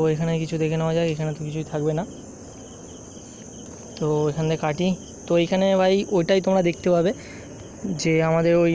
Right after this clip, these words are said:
মানে এডব্লিউএম এর কালারটা তোমরা কিন্তু দেখতে পাবে স্টোরের মধ্যে আমাদের available হয়ে যাবে, ওটা রাত বারোটার পরের মধ্যে তোমরা কিন্তু গেমের মধ্যে দেখতে পাবে রাত বারোটার পরে, ওকে? তোমাদের পুরো আপডেটটা আমি এখানে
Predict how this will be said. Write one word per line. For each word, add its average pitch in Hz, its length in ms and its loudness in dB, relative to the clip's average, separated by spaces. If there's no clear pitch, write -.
মানে 165 120 2
এডব্লিউএম 170 380 4
এর 170 120 0
কালারটা 165 380 2
তোমরা 165 220 4
কিন্তু 170 220 2
দেখতে 170 280 0
পাবে 180 140 6
স্টোরের 175 480 4
মধ্যে 160 300 2
আমাদের 160 240 2
available 160 380 4
হয়ে 170 220 6
যাবে, 165 180 6
ওটা 165 180 4
রাত 151 200 4
বারোটার 156 320 4
পরের 160 200 4
মধ্যে 160 340 -2
তোমরা 165 220 2
কিন্তু 165 220 2
গেমের 160 200 2
মধ্যে 165 220 0
দেখতে 160 220 -4
পাবে 165 220 4
রাত 151 120 0
বারোটার 156 340 0
পরে, 160 160 4
ওকে? 180 220 6
তোমাদের 170 280 4
পুরো 175 180 4
আপডেটটা 160 340 2
আমি 180 100 4
এখানে 175 160 4